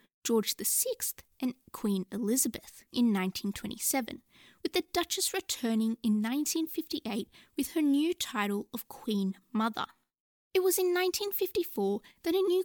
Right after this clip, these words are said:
Queen Elizabeth and her consort, Prince Philip, the Duke of Edinburgh, attended a Lord Mayor's ball in the Royal Ballroom and a state reception in the exhibition building, as well as a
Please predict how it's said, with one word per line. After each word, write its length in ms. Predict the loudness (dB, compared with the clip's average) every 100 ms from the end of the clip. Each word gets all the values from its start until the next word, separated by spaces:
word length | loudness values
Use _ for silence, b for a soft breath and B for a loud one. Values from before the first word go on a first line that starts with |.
| -2
Queen 440 | -8 -2 0 2
Elizabeth 600 | 2 2 2 0 -2 -2
and 120 | -2 0
her 120 | 0
consort, 600 | -2 -2 -2 0 -4 -6 -8
Prince 360 | -4 -2 -2
Philip, 440 | -2 0 0 -2 -6 -8
the 80 | -6
Duke 280 | -6 -8 -8
of 80 | -6
Edinburgh, 460 | -2 0 0 -2 -8 B B B
attended 440 | -6 0 2 2
a 80 | 2
Lord 460 | 0 2 2 2 0
Mayor's 340 | -2 0 0 -2
ball 400 | -2 0 2 0 b b
in 120 | 0
the 80 | 2
Royal 460 | 2 2 0 0 -2
Ballroom 600 | 0 0 2 2 2 0 _
and 100 | -4
a 40 | 0
state 300 | 0 0 -4
reception 540 | -2 -2 -2 -4 -4 -2
in 120 | -2
the 100 | -2 -4
exhibition 600 | -6 -4 -4 -2 0 -2
building, 360 | -4 -8 -10 -14 _ _ -2
as 160 | -2 2
well 180 | 4
as 140 | 4
a 80 | 2